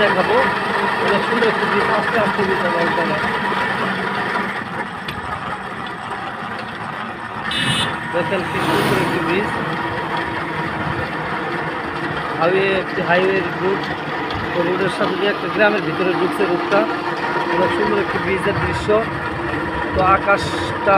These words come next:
অনেক সুন্দর দেখা যাচ্ছে এখান থেকে। তো আমাদের বাংলাদেশে আসলে অনেক কিছু দেখার আছে। তো আমরা ঘুরে ঘুরে, যদি না ঘুরে দেখাই, তাহলে দেখতে পারবো কি? যদি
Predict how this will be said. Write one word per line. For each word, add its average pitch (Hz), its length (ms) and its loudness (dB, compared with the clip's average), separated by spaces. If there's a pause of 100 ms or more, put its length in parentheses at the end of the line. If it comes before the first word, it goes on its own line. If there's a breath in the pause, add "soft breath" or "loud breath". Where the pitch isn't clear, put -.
(140)
অনেক 190 220 4 (460)
সুন্দর 214 260 2 (120)
দেখা 185 240 4
যাচ্ছে 190 260 2 (100)
এখান 180 180 0 (100)
থেকে। 185 180 0 (1000)
তো 190 100 0 (280)
আমাদের 190 240 2 (100)
বাংলাদেশে 202 420 2 (160)
আসলে 202 260 2 (140)
অনেক 202 160 2 (100)
কিছু 208 200 0 (140)
দেখার 185 300 4 (460)
আছে। 190 200 2 (760)
তো 175 60 2 (120)
আমরা 190 240 4 (160)
ঘুরে 170 260 4
ঘুরে, 196 160 4 (1200)
যদি - 180 4 (100)
না 214 100 8 (240)
ঘুরে 175 220 6 (340)
দেখাই, 190 320 4
তাহলে 180 220 6 (120)
দেখতে 185 320 2
পারবো 165 280 4
কি? 185 100 4 (3250)
যদি 214 160 2